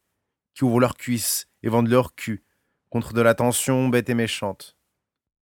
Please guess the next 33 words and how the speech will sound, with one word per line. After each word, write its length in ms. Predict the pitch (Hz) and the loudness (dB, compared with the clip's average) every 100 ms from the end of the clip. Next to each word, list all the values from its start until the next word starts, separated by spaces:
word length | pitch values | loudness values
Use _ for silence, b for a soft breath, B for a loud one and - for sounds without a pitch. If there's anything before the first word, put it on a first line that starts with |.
| _ _ _ _ _ _ _ _ _ - | _ _ _ _ _ _ _ _ _ -14
Ah, 200 | 90 92 | -12 -10
c'est 140 | - | -8
un 60 | 90 | -8
peu 100 | 90 | -8
déprimant, 480 | 87 85 98 90 87 | -8 -6 -6 -6 -8
hein, 40 | |
ce 80 | - | -10
que 80 | 87 | -10
je 40 | |
vous 100 | 87 | -8
raconte, 400 | 85 82 85 - | -8 -10 -14 -14
hein. 140 | 90 110 _ _ _ _ _ _ _ _ - | -16 -18 _ _ _ _ _ _ _ _ -6
Mais 80 | 107 | -4
est-ce 160 | - | 0
qu'il 100 | 147 | 2
y 20 | |
a 40 | 143 | 4
une 100 | 117 | 2
morale ? 480 | 110 98 87 78 _ _ _ _ _ _ _ _ _ _ _ _ _ _ _ _ | 0 -2 -4 -8 _ _ _ _ _ _ _ _ _ _ _ _ _ _ _ _
Bah 200 | 92 82 | -10 -8
oui, 220 | 78 71 67 _ _ _ _ _ - | -8 -12 -16 _ _ _ _ _ -12
il 80 | 90 | -10
y 20 | |
a 40 | |
toujours 280 | 80 82 82 | -8 -10 -10
une 100 | 76 | -10
morale. 380 | 73 71 67 67 _ _ _ _ _ _ _ _ _ _ _ _ _ _ _ _ _ _ _ _ - | -12 -12 -14 -18 _ _ _ _ _ _ _ _ _ _ _ _ _ _ _ _ _ _ _ _ -8
Méfie-toi 480 | 92 - 87 98 | -8 -8 -8 -8
du 80 | 90 | -8
spectacle 540 | 82 101 90 95 85 92 | -8 -10 -6 -6 -6 -8
des 160 | 92 | -6
hommes 220 | 98 98 | -4 -4
vils, 380 | 98 107 101 92 | -4 -4 -4 -8